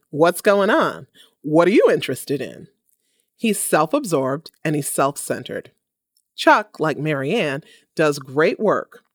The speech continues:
He's got a keen eye for detail and he seldom overlooks the big picture. But he's passed over for promotion too.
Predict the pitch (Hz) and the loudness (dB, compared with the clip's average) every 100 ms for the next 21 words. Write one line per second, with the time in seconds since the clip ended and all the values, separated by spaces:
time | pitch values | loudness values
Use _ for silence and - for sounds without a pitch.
0 | _ _ _ _ _ _ - 190 170 139 | _ _ _ _ _ _ -4 -2 0 -2
1 | 139 - 226 262 247 254 - 262 165 143 | -4 -4 -2 2 2 0 0 -2 -2 -4
2 | 147 127 - 147 151 - 202 247 285 - | -4 -4 -4 -4 -6 0 0 2 0 0
3 | 175 175 151 143 - 151 147 131 - 277 | 0 0 -2 -4 -8 -2 -2 0 -2 -2
4 | - - - _ _ _ _ _ - 160 | -4 -12 -14 _ _ _ _ _ -4 2
5 | 415 277 - - 381 - 233 196 - 180 | 4 2 0 2 2 4 0 2 0 0
6 | 185 - 180 185 170 147 - 185 - 294 | 0 0 -2 0 -2 -2 -2 -4 -2 -2
7 | 107 | -2